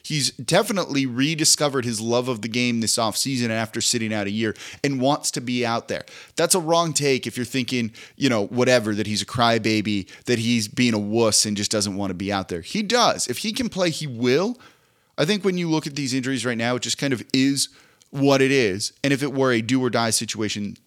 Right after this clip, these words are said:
these guys would be out there on the court. Not Brandon Ingram 'cause of the concussion stuff, but Zion and Herb Jones. And look, with a three-game road trip coming up and no Brandon Ingram for any of that, he's not even traveling with the team right now. So he really won't be playing.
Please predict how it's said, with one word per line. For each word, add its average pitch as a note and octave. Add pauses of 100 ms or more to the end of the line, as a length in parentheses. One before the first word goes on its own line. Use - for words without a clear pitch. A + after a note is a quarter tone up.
(120)
these B2+
guys A2+
would A2
be G#2
out G2+
there G#2
on F#2
the F2+
court. F#2+
Not A#2+
Brandon A2
Ingram F2+
'cause -
of -
the -
concussion G#2
stuff, -
but C#3
Zion C3 (440)
and C#3+
Herb A2+
Jones. A2
And G3+
look, G#3
with D3+
a C#3
three-game E3+ (120)
road D#3
trip D3+
coming B2+
up B2
and B2
no C#3
Brandon C3+
Ingram C3+
for -
any D3+
of A#2
that, A2
he's G#2+
not C3
even A#2
traveling C#3
with B2+
the A#2
team D#3
right F#2
now. F2+ (600)
So -
he A#2+
really D3+
won't C3
be C3
playing. A2